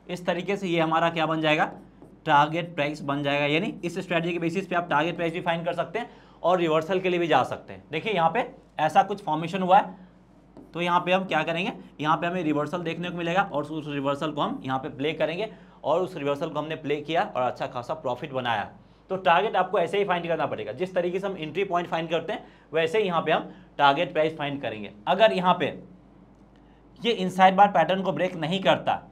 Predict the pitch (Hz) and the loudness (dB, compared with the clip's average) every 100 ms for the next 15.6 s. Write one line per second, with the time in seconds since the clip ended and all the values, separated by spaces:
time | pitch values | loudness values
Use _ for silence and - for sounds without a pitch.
0 | - 170 180 185 175 175 190 190 180 190 | -8 -6 -4 -2 0 0 2 2 4 2
1 | 165 160 165 214 - - 131 170 170 170 | 2 -2 -2 -6 -8 -8 -6 -4 -4 0
2 | 180 175 160 170 180 180 170 175 208 - | 0 0 -2 -2 0 4 4 4 2 -2
3 | - - 156 160 185 196 196 190 180 175 | -20 -16 -4 0 0 0 -2 2 2 2
4 | 175 233 - - - 175 170 156 151 175 | -4 -6 -6 -8 -6 -4 -2 -2 -2 -6
5 | 170 202 151 147 165 156 156 151 143 165 | -4 -4 -4 -6 -4 -4 -2 -2 -2 -4
6 | 165 131 123 135 135 143 120 113 113 131 | -2 -4 -4 -6 -8 -6 -6 -6 -8 -8
7 | 151 127 127 226 - - - - 113 131 | -6 -6 -4 -6 -6 -20 -20 -6 2 2
8 | 135 202 - - 131 135 135 175 139 123 | 2 0 0 -6 -8 -4 -2 -4 -6 0
9 | 131 127 139 92 - - - _ - - | 2 4 2 0 -8 -20 -20 _ -20 -20
10 | _ _ _ _ _ - - - 170 190 | _ _ _ _ _ -20 -20 -6 -2 2
11 | 208 214 214 202 220 - 156 180 190 190 | 2 4 2 2 0 0 -2 -2 0 0
12 | 185 156 185 202 180 202 247 147 151 208 | 4 4 4 -2 -2 -2 -6 -6 -4 -4
13 | 220 - 156 165 170 143 131 135 180 135 | -4 2 2 4 -2 0 0 0 -2 -4
14 | 127 135 156 - - 120 123 131 131 117 | -2 -4 -4 -10 -6 -4 -4 -6 -6 -8
15 | 120 131 131 127 175 | -8 -8 -4 -2 -4